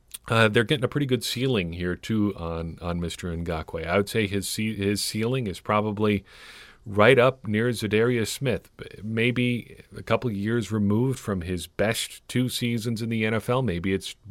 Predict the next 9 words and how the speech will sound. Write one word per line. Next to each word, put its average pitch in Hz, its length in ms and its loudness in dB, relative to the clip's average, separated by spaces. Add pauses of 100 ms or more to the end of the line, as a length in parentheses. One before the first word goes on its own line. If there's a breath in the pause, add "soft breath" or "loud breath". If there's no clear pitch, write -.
between 107 560 2
Za'Darius 113 640 4
and 107 240 -4
Preston 117 440 -2
Smith 117 280 -2
somewhere, 120 380 0
but 101 120 -4
that's 104 320 -2
still 120 440 0